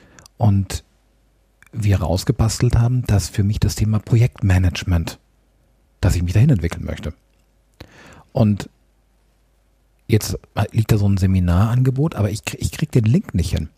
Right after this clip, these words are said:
Das heißt, ich hab da keinen Bock drauf, ich weiß noch nicht, was ich da soll. Und dann fehlt was.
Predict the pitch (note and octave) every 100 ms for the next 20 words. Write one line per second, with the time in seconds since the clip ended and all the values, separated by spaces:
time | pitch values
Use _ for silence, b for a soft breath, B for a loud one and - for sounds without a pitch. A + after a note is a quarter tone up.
0 | _ _ - D#3+ D#3+ A2+ - - G#2+ G#2
1 | - D#2 F2 G2 F#2+ F#2 F2+ F2+ G2 F#2+
2 | A#2+ - b b b b b b b b
3 | - A2 A#2 - A#2+ B2 - - -